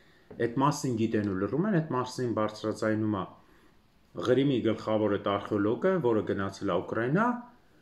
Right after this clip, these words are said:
և բարձրաձայնում է, որ Բախչիսարայի խանի պալատի տարածքում եղել է, տես ասել եմ, որ Ղրիմը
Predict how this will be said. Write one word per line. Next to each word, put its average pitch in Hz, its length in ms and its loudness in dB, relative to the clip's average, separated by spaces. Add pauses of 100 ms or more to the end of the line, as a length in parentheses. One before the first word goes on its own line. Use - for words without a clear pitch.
(180)
և 151 160 8
բարձրաձայնում 135 800 2
է, 220 40 0
որ 190 220 2
Բախչիսարայի 135 800 2 (300)
խանի 123 400 -2 (100)
պալատի 101 460 0
տարածքում 98 600 -2
եղել 120 360 4
է, 104 80 4 (460)
տես 107 260 -4
ասել 104 320 -2
եմ, 90 80 -2
որ 95 120 -2
Ղրիմը 113 380 2